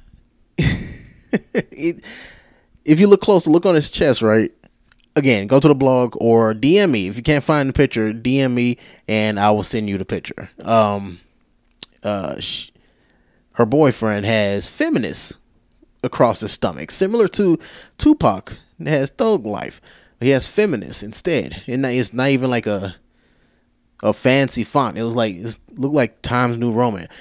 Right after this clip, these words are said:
But that's not the point. I'm not joking about, like, the, <laughs> the,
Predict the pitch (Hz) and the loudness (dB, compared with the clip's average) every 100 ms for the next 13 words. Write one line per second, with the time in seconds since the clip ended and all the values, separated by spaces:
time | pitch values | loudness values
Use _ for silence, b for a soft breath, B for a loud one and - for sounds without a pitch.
0 | B B 143 190 160 147 113 - 95 160 | B B -2 0 2 0 -4 -8 -6 -2
1 | 175 175 156 147 127 113 90 107 107 - | -2 0 0 0 2 0 -2 -6 -8 -16
2 | 131 127 110 92 - - - - - - | -6 -2 -2 2 2 2 -2 -14 -20 -20
3 | _ _ _ _ b b b b b b | _ _ _ _ b b b b b b
4 | _ _ _ _ _ _ _ _ 190 156 | _ _ _ _ _ _ _ _ -6 -6